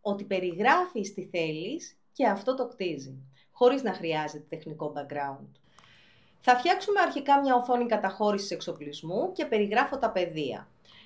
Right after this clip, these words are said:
Μια διαδικασία δανεισμού και μια διαδικασία επιστροφής. Περιέγραψα τις διαδικασίες μου και κάνω copy-paste το prompt μου στο message box.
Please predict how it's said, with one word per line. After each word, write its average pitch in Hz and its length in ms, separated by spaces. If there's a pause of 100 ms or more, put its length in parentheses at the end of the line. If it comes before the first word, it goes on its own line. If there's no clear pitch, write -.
Μια 240 260
διαδικασία 185 680
δανεισμού 165 680
και 277 120
μια 262 180
διαδικασία 214 600
επιστροφής. 190 840 (240)
Περιέγραψα 220 680
τις 151 160
διαδικασίες 208 840
μου 370 300 (140)
και 240 140 (240)
κάνω 220 380
copy-paste 196 720
το - 240
prompt 170 320
μου 170 220
στο 170 280
message 160 480
box. - 380